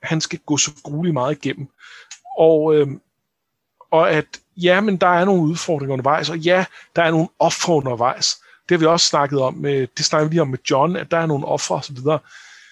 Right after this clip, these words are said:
Øhm, så, så, så for Quentin, der, der, der kan han godt rationalisere det og sige, "Jamen, vi, det, det er jo bare ofre på vejen til,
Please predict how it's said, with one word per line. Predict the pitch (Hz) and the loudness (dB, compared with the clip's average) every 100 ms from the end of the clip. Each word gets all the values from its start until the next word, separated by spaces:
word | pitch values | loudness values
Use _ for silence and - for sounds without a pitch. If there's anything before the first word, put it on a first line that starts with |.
| _ - | _ 0
Øhm, | 147 147 131 131 160 _ _ _ - | 2 2 0 -4 -10 _ _ _ -4
så, | - - 160 156 - _ _ _ _ _ _ _ _ - | 0 2 2 0 -6 _ _ _ _ _ _ _ _ -4
så, | - 160 - - | -2 -2 -6 -4
så | - 143 | -4 -4
for | - - - | -10 -6 0
Quentin, | 190 202 226 214 | 0 0 -2 -4
der, | - 196 214 - | -2 0 -2 -6
der, | 196 - - | -10 -8 -8
der | 196 | -6
kan | - | -2
han | 208 | -2
godt | 185 196 202 | 0 0 2
rationalisere | 170 - 147 135 - 220 - | 0 0 -2 -2 0 0 -2
det | 180 | -4
og | 147 | -2
sige, | - 151 | -2 -4
"Jamen, | 143 139 139 - - - - _ | -2 -2 -2 -6 -20 -20 -20 _
vi, | 147 160 190 _ _ _ _ _ _ 180 | -6 -6 -6 _ _ _ _ _ _ -20
det, | 208 - | -16 -2
det | 196 | 2
er | |
jo | 202 | 2
bare | 180 175 | 4 2
ofre | 180 185 - 214 | 4 0 0 -4
på | - 151 | -2 0
vejen | 143 160 170 175 | 0 0 -4 -4
til, | - 160 151 | -4 -2 -4